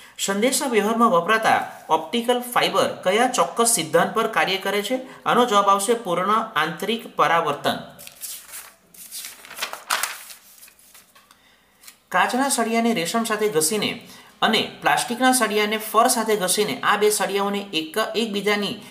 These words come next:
નજીક લાવતા તેમની વચ્ચે આકર્ષણ ઉપજે છે. ઘર્ષણ દરમિયાન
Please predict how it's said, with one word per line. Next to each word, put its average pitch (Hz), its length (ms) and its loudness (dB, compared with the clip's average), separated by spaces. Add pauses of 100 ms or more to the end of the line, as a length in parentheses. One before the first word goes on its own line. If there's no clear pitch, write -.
નજીક 220 300 -2
લાવતા 180 320 2
તેમની 170 340 -2
વચ્ચે 202 260 -2
આકર્ષણ 185 420 -2
ઉપજે 151 300 -2
છે. 85 180 -6 (400)
ઘર્ષણ 180 400 2
દરમિયાન 208 440 0